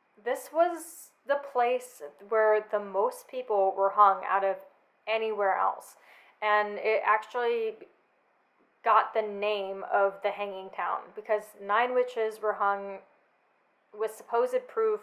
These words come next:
of meeting at a Mal-, at Malkin Tower, where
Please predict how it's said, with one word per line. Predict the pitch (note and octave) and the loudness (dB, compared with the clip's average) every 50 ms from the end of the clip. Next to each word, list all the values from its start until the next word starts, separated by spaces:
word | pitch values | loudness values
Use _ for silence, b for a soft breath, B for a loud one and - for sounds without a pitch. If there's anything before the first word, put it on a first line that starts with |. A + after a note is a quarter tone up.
| - _ - | -8 _ -4
of | G#3 G3+ G3 G3 G#3 | -2 -2 -2 -2 -6
meeting | G#3 G3+ G#3 G#3+ A3 A3 G#3+ - | -8 -6 -4 -4 -4 -4 -4 0
at | - G3 - - | 2 2 2 2
a | G3+ F#3+ F3+ | 0 -2 -4
Mal-, | F3+ F3+ G3 G#3 - - _ _ - | -2 -2 -2 -2 -2 -8 _ _ -6
at | - - - - | -6 -6 -4 -2
Malkin | E3+ F3+ G3 G3 - B3+ A#3 A3+ | -2 -2 -2 -2 -4 -10 -16 -16
Tower, | G#3 - - F#3 F3+ F#3 G3 A#3 C#4+ D#4+ D#4 D#4 B B B B B B B B B B _ | -16 -12 -6 -2 0 2 2 2 2 0 -2 -6 B B B B B B B B B B _
where | G3+ G#3 A3 A3 G#3+ G#3+ G#3+ G#3 G#3 G#3 G3+ G3+ - - | 0 2 6 8 8 8 8 8 8 6 6 4 2 -2